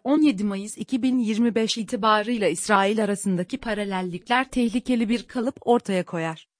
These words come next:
Silahlandırılan mağduriyet zihniyeti, bir azınlık grubunun sistematik yok oluşuna yol açabilir. Almanya'nın yörüngesi, bin dokuz yüz yirmilerin başından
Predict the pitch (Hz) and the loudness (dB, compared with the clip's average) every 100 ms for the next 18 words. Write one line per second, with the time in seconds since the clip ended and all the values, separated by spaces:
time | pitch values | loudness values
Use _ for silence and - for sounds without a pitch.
0 | - - 240 240 214 214 202 202 190 190 | -8 0 2 2 0 -2 -2 -2 0 0
1 | 185 185 180 170 196 170 165 - - 202 | 2 2 2 0 0 0 -2 -12 -8 -6
2 | 202 170 165 - 196 - _ - 277 320 | -4 -6 -8 -4 -6 -8 _ 0 2 2
3 | - 233 202 196 190 - 190 185 202 220 | 0 -2 0 -4 -4 -2 -2 0 0 0
4 | 214 214 - - 262 277 320 - 202 - | 0 -4 -4 0 0 0 -4 0 -2 -2
5 | - 185 - 180 165 170 165 170 190 160 | -4 -2 -2 -2 0 -2 -2 -6 -8 -10
6 | 151 - _ _ _ - 262 294 302 330 | -14 -18 _ _ _ -2 4 6 8 8
7 | 294 247 233 196 175 196 202 - 294 - | 8 6 6 4 0 0 -4 -4 -6 -8
8 | _ 226 247 285 269 262 285 208 269 185 | _ 2 6 8 6 2 0 2 0 0
9 | 208 202 202 202 202 202 - 226 233 269 | -2 0 0 2 0 0 -2 0 2 2